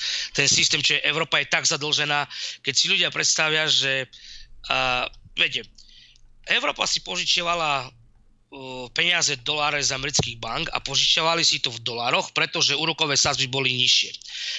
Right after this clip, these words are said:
A tým pádom, že boli nižšie úrokové sadzby, tak vlastne, e, platili menej, menej, e, percenta, úroky. Ale čo sa vlastne teraz stalo,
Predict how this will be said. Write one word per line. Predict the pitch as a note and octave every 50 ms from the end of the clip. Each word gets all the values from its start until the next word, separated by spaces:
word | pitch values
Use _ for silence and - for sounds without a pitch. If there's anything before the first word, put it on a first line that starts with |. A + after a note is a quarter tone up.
| - - - -
A | - -
tým | A3 A3+ F#3
pádom, | B3+ C4 B3+ A#3+ F#3
že | F#3+
boli | F#3+ G3+ G#3 G3+ G3
nižšie | F#3 E3+ G3+ F#3 - - F3+ F3+
úrokové | F3+ F3 - F#3 D#3 C3+
sadzby, | - - D3+ D3 C#3 D3+ F3 F#3
tak | - D#3+ C#3+ C#3
vlastne, | D3+ D#3 D3+ - - D3+ D3+ D3+ D3+ C#3+ -
e, | - _ _ - - C#3 C#3+ C#3 C3+ B2+ -
platili | - D#3 D#3 C#3 - D3+ C#3+ C#3 C#3 C3+ C3 B2+ B2+ -
menej, | - B2 C3 C#3 C3+ B2+ A#2+ A#2
menej, | A#2+ B2+ C3 B2+ B2+ B2 A#2 A2+ A#2 A#2+
e, | A#2 A2+ A2 A2 - - - - - - -
percenta, | - D3+ C#3+ - D#3+ D#3 C3+ - - C3 B2+
úroky. | B2+ C3 C3+ C#3+ C3 - - C3+ B2+ A#2+ - - - - - - - - - - - - -
Ale | - - C#3 C#3+ -
čo | -
sa | - - G#3+
vlastne | F#3+ G3 F#3+ D#3+ D#3 E3 D#3
teraz | F3+ E3 C#3 A#2+ - -
stalo, | - G#3+ A3+ G3+ C3+ C3+